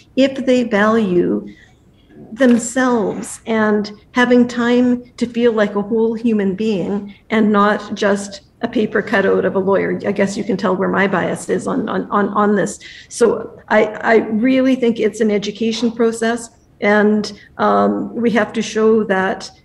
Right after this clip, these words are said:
the brass ring isn't really what it is. Uh, the expression I've been using is that there's a platinum ring,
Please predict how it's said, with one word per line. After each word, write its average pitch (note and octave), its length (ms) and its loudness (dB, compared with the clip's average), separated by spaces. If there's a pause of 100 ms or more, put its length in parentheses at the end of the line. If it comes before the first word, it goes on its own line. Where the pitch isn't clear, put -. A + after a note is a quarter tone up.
(920)
the A3 160 2
brass A3 400 2
ring G#3+ 260 2
isn't G#3 320 0
really G#3 680 0
what G#3 180 2
it G3 100 4
is. G3+ 220 2
Uh, A3+ 100 2
the A3+ 100 -2
expression B3+ 460 0
I've G3+ 160 0
been A3 160 2
using G3+ 360 0
is F#3+ 120 -4
that G3+ 140 -4
there's F#3 180 2
a F#3+ 60 -2
platinum G3+ 640 -2
ring, F#3 340 -6